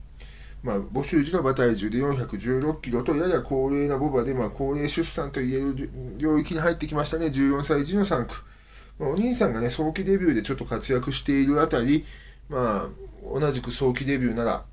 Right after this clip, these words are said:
まあ、二歳夏とかね、その辺に適性がありそうな点だけはプラス要素なんでね。まあ、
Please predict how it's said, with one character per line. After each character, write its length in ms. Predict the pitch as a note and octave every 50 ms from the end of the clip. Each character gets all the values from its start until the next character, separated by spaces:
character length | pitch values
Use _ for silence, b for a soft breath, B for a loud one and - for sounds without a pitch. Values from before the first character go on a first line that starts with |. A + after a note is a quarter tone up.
| - - - - - -
ま 120 | B2 B2
あ、 40 | A#2+
二 120 | C3 C#3
歳 200 | D3 D#3+ C3 A2+
夏 200 | G#2 G2+ G2+ - -
と 80 | D3+
か 80 | C3 B2
ね、 80 | C3 C3+
そ 120 | D#3 C#3+
の 80 | C3+ C#3+
辺 160 | D3+ D#3+ D3
に 60 | C#3+
適 160 | - D3+ -
性 200 | - - E3+ D#3+
が 120 | D#3 D3+ D3
あ 60 | E3
り 80 | F3
そ 140 | F#3 - G#3
う 40 | G3+
な 120 | G3 F3+
点 160 | - E3+ F3 E3+
だ 100 | F#3 F3+
け 100 | A3 G3+
は 100 | F3 B2+
プ 100 | - C#3
ラ 100 | C3+ D3
ス 140 | D3 -
要 120 | D#3+ D#3 D3+
素 120 | D3+ D3+
な 100 | B2 A2
ん 80 | G#2 F#2+
で 100 | F#2 G2+
ね。 180 | B2 C3+ C3 B B B B B B B B -
ま 80 | - F3
あ、 640 | E3 D3+ C#3 C3 A#2+ A2+ G#2+ G2+ F#2+ F#2 F2+ F2